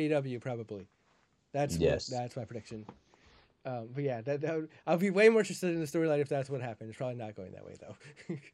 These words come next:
Speaker 1: <laughs>
Speaker 2: Yo, that, that would be neat, though. That, dude, you blew my mind, man.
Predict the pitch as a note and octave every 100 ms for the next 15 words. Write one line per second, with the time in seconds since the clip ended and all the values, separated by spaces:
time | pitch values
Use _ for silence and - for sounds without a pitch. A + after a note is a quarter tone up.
0 | _ _ _ _ - D#2 E2 F#2+ F2+ E2+
1 | F2 E2 G2+ G2+ E2+ F2 A2 - D#2+ C2+
2 | - - - - - C#3+ A#2 F2+ F2+ A2
3 | F#2+ E2+ F2 D#2 - F#2 E2